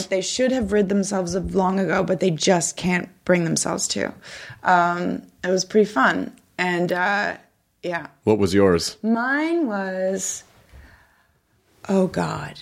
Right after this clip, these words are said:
Speaker 1: It was the first article of clothing I bought with my own money.
Speaker 2: <laughs>
Speaker 1: I was eleven. And it was a pair of electric blue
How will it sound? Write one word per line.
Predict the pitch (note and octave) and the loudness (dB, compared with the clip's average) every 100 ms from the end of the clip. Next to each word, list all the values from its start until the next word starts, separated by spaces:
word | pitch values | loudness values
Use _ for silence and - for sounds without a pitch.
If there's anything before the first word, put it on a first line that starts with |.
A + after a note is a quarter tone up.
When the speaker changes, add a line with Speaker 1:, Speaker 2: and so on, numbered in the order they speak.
| - - | -20 -4
Speaker 1:
It | |
was | A#3 G3+ | -2 0
the | A3+ | -2
first | - E4+ F#4 - | 2 2 2 0
article | C4+ C4+ A#3 | 0 2 -2
of | F#3+ | -2
clothing | - G3 F#3 F3 | 0 2 2 -2
I | D#3+ | -2
bought | F3 F3 | 2 4
with | - F3 | 2 -2
my | F3+ | -2
own | E3+ E3 D#3+ | 0 0 -2
money. | E3 D#3+ G#3+ C4+ D#3 - | 0 2 2 4 2 2
Speaker 2:
<laughs> | A#2+ - - - | -8 0 0 2
Speaker 1:
I | F#3+ G3 | 4 4
was | F#3+ F#3 B2 - - | 4 2 -2 -6 -6
eleven. | F3 F3 D#3+ D3+ E3 C#3 - E3 - - - - - | -4 -4 -6 -6 0 0 2 -2 -2 -14 -2 -2 0
And | E3 A#3 G#3+ G#3+ G#3+ G#3 A#2+ | 2 2 2 0 0 -4 -2
it | G#3+ F#3+ | -2 2
was | G3 F#3+ F3+ | 4 4 2
a | G3+ | -4
pair | F#3 A3 | -2 -2
of | G#3+ | 0
electric | G3 G3 G3 A#3+ - F4 F4 - | 0 0 2 0 0 -4 -4 -6
blue | G3+ G#3 G#3 G3+ G3+ G3+ G3 | -2 2 4 4 4 2 0